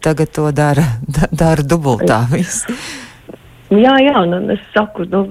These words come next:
Speaker 2: viens ir tās sportotāju grupas, bet es domāju arī šie te, nu, mm, jau, jau pirmā viļņa laikā, jau pagājušā gada rudenī, ziemā, visas taciņas, visas dabas takas, visi
Speaker 1: Jā.
Speaker 2: meži, nu, man liekas, ir izstaigāti krustām
Speaker 1: Jā.
Speaker 2: šķērsām, nu, kas,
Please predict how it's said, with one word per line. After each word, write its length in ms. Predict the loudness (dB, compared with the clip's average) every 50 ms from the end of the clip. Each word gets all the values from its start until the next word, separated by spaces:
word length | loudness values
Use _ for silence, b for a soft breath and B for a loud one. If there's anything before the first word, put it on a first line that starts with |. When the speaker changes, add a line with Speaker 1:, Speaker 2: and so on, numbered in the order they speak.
| -6 -4
Speaker 2:
viens 260 | -2 0 0 0 -2
ir 80 | -6
tās 220 | -4 -4 -4 -6 -6
sportotāju 720 | -6 -2 -2 -2 0 2 0 0 0 0 0 0 0 0 0
grupas, 400 | -2 -2 -2 -2 -2 -4 -4 -2
bet 220 | -2 -4 -2 -2
es 80 | -4 0
domāju 460 | 0 0 2 4 2 2 2 2 2 0
arī 120 | 0 -2 -4 -6
šie 220 | -8 -4 -2 -2 -2
te, 160 | -2 -2 -4 -4 B B B B B B B
nu, 240 | -2 0 0 0 0
mm, 560 | -2 -4 -2 -2 -2 -4 -6 -8 -8 -6 -4
jau, 220 | 0 2 2 4 4
jau 220 | 2 2 2 2 0
pirmā 380 | 2 2 2 2 4 2 0 0 -2
viļņa 400 | -2 0 2 2 2 2 0 -2 -2
laikā, 460 | -2 0 -2 -2 -2 -2 -4 -4 -2
jau 140 | -4 -6 -6
pagājušā 460 | -4 -6 -2 -2 -2 -2 -2 -4 -6 -6
gada 320 | -2 -2 -2 0 -2 -6
rudenī, 460 | -6 -6 -6 -2 -2 -2 -2 -2 -6 -6 -8 -10
ziemā, 460 | -4 0 0 0 2 2 0 -2 -2 B B B B B B B B B
visas 340 | _ -4 -4 -2 -2 -4 -6 -8 -2 0
taciņas, 580 | 0 0 0 -2 -4 -2 0 0 0 0 -2 -4
visas 380 | -8 -8 -8 -8 -12 -12 -2
dabas 340 | 0 2 2 2 2 0 -2 0
takas, 340 | -2 -4 -2 -4 -10 -12 -8
visi 300 | -6 -4 -4 -2 0 0
Speaker 1:
Jā. 60 | 2 2
Speaker 2:
meži, 420 | 4 4 4 4 2 2 0 -4 -4
nu, 160 | -4 -8 -8
man 180 | -6 -4 -2 0
liekas, 320 | 2 2 2 0 -2 -8
ir 140 | -6 -6 -6
izstaigāti 720 | -6 -8 -12 -2 0 0 0 2 0 0 0 -2 -4 -6 -10
krustām 380 | -8 -8 -8 -4 -2 -2 0 0
Speaker 1:
Jā. 80 | -2 -4
Speaker 2:
šķērsām, 640 | -2 0 0 0 0 -2 -2 -4 -4 -4 -4 -4 -4
nu, 140 | -8 -8 -8
kas, 240 | -6 -8 -8 -8